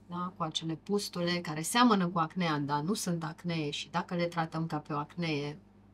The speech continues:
vom deshidrata foarte tare pielea, sau cu îngroșarea pielii.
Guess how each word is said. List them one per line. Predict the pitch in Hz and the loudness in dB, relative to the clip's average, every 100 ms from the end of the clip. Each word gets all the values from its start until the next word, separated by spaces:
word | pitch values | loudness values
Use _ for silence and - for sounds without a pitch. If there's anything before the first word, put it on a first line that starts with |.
| - | -6
vom | 175 196 | 0 2
deshidrata | 180 180 175 160 160 165 | 2 0 0 0 2 0
foarte | - 151 - | -2 -4 -4
tare | 147 147 147 | -4 -4 -4
pielea, | - 285 262 254 - - - - | -4 2 2 2 -4 -18 -20 -16
sau | - 233 226 | 2 4 6
cu | 220 | 4
îngroșarea | 190 180 - 180 165 | 2 2 2 2 2
pielii. | 160 151 143 - | -2 -2 -2 -4